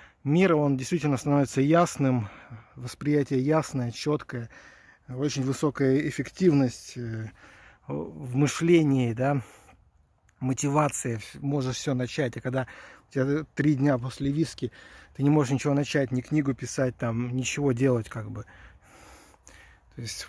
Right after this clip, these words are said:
полностью ничего не можешь, э, делать в принципе. Вот. И в-, я себя чувствую как Паша Техник, да, который вот-вот сорвётся,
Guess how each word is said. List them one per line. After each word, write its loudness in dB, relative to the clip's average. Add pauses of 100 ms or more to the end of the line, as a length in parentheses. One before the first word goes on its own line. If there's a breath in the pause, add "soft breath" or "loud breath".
(120)
полностью 4
ничего -4
не -2
можешь, -4
э, -12 (100)
делать -2
в -16
принципе. 0 (720 loud breath)
Вот. -2
И 2 (960)
в-, -8
я 6
себя 0
чувствую -2
как -4
Паша 4
Техник, 0
да, 2 (400 loud breath)
который -2
вот-вот -2
сорвётся, 0